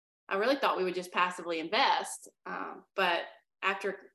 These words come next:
peeking behind the curtain a little bit, I was like, "I really love this. I wanna do this instead of the electronics business." I,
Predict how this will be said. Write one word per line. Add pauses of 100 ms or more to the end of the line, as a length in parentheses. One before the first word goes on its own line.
peeking
behind
the
curtain
a
little
bit,
I
was
like,
"I
really
love
this.
I
wanna
do
this
instead
of
the
electronics
business."
I,